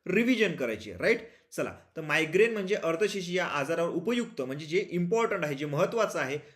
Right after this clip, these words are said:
असं कुठलं जीवनसत्व आहे, तर त्याचं नाव आहे रायबोफ्लेविन. हे लक्षात ठेवा, रायबोफ्लेविन हे जीवनसत्व कशाशी निगडीत असते, तर मायग्रेन या आजाराशी निगडीत असते, राईट? चला, <clears throat> पुढे जाऊयात. पुढचा प्रश्न तुमच्या समोर ठेवतोय,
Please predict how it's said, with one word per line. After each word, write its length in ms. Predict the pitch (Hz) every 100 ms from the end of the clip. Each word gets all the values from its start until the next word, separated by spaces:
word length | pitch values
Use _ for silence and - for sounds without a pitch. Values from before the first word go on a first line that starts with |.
| _
असं 180 | 151 196
कुठलं 280 | 202 185 226
जीवनसत्व 480 | 190 170 147 147 151
आहे, 140 | 160
तर 60 | 170
त्याचं 220 | 151 160
नाव 180 | 147 143
आहे 160 | 170
रायबोफ्लेविन. 920 | 123 135 156 165 196 202 151 156 180 120 90 _ _
हे 100 | 170
लक्षात 300 | 175 175 214
ठेवा, 300 | 214 180 156
रायबोफ्लेविन 600 | 139 151 196 196 180 185
हे 120 | 175
जीवनसत्व 560 | 170 147 151 151 151 190 240 - _ -
कशाशी 360 | 143 170 208
निगडीत 260 | 185 175 175
असते, 260 | 175 175 196
तर 80 |
मायग्रेन 460 | 185 143 147 160 185
या 120 | 185
आजाराशी 400 | 160 151 143 143
निगडीत 280 | 147 123 156 - _ _
असते, 500 | 113 - 127 - _ _
राईट? 280 | 104 147 233 226 - _
चला, 280 | 170 120 87 - _ _ _ -
<clears throat> 280 | - 147 143
पुढे 180 | 180
जाऊयात. 300 | 190 170 180 180 - _ _ _
पुढचा 220 | 156 185
प्रश्न 300 | 202 185 208
तुमच्या 220 | 208 185
समोर 220 | 185 175 175
ठेवतोय, 340 | 165 160